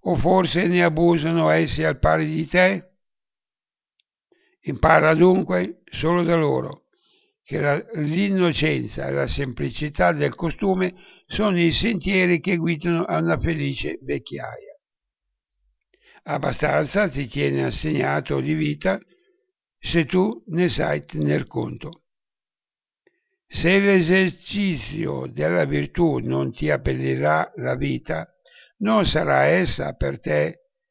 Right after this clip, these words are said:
che una scena di illusione, una serie di mali, una catena di sciagure sparse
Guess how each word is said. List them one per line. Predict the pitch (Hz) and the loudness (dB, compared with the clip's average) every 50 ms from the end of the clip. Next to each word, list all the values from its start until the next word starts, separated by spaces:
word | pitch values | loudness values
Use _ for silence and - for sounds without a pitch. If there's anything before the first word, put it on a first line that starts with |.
| _ _ _ | _ _ _
che | - 180 190 | -6 -4 -2
una | 180 170 165 160 147 | 0 0 0 0 0
scena | - - 143 156 160 160 151 143 | -2 -2 0 0 0 0 0 -2
di | 127 117 120 131 131 | -2 -2 -4 -4 -4
illusione, | 131 131 131 131 127 123 139 165 170 151 131 127 127 139 - _ _ _ _ _ - - - - | -4 -4 -4 -4 -4 0 0 0 0 0 0 -2 -6 -8 -10 _ _ _ _ _ -20 -20 -20 -12
una | - 170 147 143 131 - | -8 -6 -4 -2 -2 -2
serie | - - 139 135 131 131 131 127 | -2 -4 -4 -2 -2 -2 -2 -2
di | 127 131 127 | -2 -2 -2
mali, | 123 123 127 139 147 147 139 131 - | -2 -4 -4 -2 -2 -2 -2 -2 -4
una | 62 64 62 - | -4 -4 -4 -4
catena | 135 127 113 - 73 69 67 | -6 -8 -6 -6 -6 -4 -4
di | 65 65 64 | -4 -4 -4
sciagure | - - - 69 65 67 67 67 69 69 69 67 | -4 -6 -6 -6 -6 -4 -4 -2 -2 -2 -2 -4
sparse | - - - 151 160 156 76 - 147 131 - 147 143 - | -6 -6 -8 -6 -4 -2 -2 -4 -4 -6 -6 -6 -6 -6